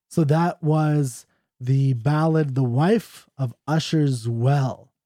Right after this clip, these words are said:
The Wife of Usher's Well. Um, which, by the way, is an interesting thing to think about, "The wife of Usher's Well," which is a place, right? So why is she the wife of this place, and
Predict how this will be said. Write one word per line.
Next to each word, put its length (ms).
The 60
Wife 340
of 160
Usher's 400
Well. 420
Um, 280
which, 200
by 160
the 60
way, 120
is 100
an 80
interesting 540
thing 180
to 80
think 200
about, 300
"The 80
wife 480
of 260
Usher's 340
Well," 200
which 180
is 120
a 40
place, 600
right? 160
So 80
why 240
is 80
she 160
the 120
wife 300
of 160
this 200
place, 480
and 140